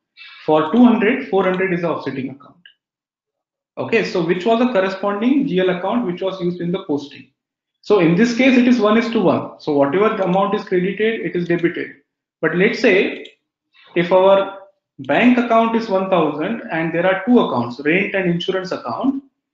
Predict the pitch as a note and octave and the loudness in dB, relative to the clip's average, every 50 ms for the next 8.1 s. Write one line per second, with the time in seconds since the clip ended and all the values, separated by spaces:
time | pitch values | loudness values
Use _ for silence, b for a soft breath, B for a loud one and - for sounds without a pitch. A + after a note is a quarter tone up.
0 | _ _ _ _ - E3+ F#3 F3+ F3 E3 F#3 - - - B3+ A3+ G3+ A#3+ B3 - | _ _ _ _ -2 0 2 2 2 2 2 0 0 4 4 6 6 6 4 2
1 | - - C#3 C#3+ F3 A#3+ B3 A3+ G3 E3+ F3+ G3 G#3 G3+ F#3+ - - F#3+ G3 G3 | -2 -6 -6 -2 0 0 0 0 -2 -2 0 0 0 0 0 -2 -2 -2 -2 -2
2 | G3 - G3 F3 E3+ G3 F#3 - - F3+ F3+ F3+ F3+ F3+ F3+ F3+ F3 F3 - - | -2 -4 -4 -6 -4 -6 -8 -6 -4 -2 -2 -2 -2 -2 -2 -4 -4 -8 -12 -20
3 | _ _ _ E3+ D#3 - - - F3 F#3 F3 F3 D#3+ - - E3 E3+ G3 G#3+ F#3 | _ _ _ -4 -2 -2 -2 -4 -4 -2 -2 -2 -2 -2 -4 -2 -2 -2 -2 -4
4 | - D#3 D#3 F3 F3+ - E3+ D3+ - - _ _ _ D3+ C#3 D#3 E3 F#3 F3+ - | -4 -2 0 0 0 -2 -4 -8 -10 -14 _ _ _ -4 0 0 2 2 0 -2
5 | F#3+ F3 D#3 - - D3 D#3 E3+ - - - D3 D3+ F3+ A#3+ - - - - _ | -4 -6 -6 -6 -2 -2 -2 -2 -2 -6 -6 -4 -2 0 0 -2 -2 -6 -12 _
6 | _ _ _ _ _ _ _ _ _ D#3 E3 F3 - - D3 D3 D#3 E3+ - G#3 | _ _ _ _ _ _ _ _ _ -6 -6 -6 -2 -2 -2 0 0 0 -2 0
7 | G#3 F#3 E3 D3 C#3+ C#3 D3+ E3 F#3 F3 D3 C#3 C3+ C3+ C3+ D3+ D3+ F3+ A3+ A#3 | 0 2 2 2 0 0 -2 -4 -4 -2 -2 -2 -2 -2 -2 -2 -2 -2 -2 -2
8 | - - | -6 -10